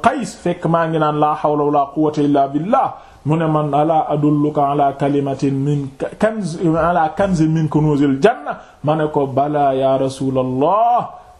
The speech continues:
abi, abi anta wa ummi." Nee na mu ne ma, "Laa hawla wala quwwata illa billah." Ndax duma la tegtal ci kàddu goo xam ne trésor la ci trésor aljana yi?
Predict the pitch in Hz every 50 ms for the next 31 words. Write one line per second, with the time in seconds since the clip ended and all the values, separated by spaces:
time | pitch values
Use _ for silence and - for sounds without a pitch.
0 | - - - 131 131 139 143 175 147 139 139 135 139 147 151 139 147 151 139 135
1 | 135 131 - - 226 277 320 339 349 359 381 403 427 381 254 175 - - - -
2 | - - 117 131 143 151 151 143 139 139 139 139 135 135 135 135 135 131 127 127
3 | 131 131 131 131 131 127 127 127 123 123 123 123 - - - 127 127 123 123 123
4 | 123 123 127 127 127 123 120 117 - - 135 151 170 180 180 - - - - -
5 | - 156 160 156 151 139 135 135 131 127 123 117 113 117 151 202 196 190 190 226
6 | 220 214 196 202 196 196 180 - - 170 151 143 - 175 170 - 180 180 180 165
7 | 160 160 160 151 151 - 156 139 139 156 175 185 - - - - - _ - -
8 | 196 208 214 208 185 190 196 180 175 165 165 156 190 180 - 196 185 175 165 151
9 | 160 156 151 147 - 143 151 151 143 143 143 131 131 127 127 151 180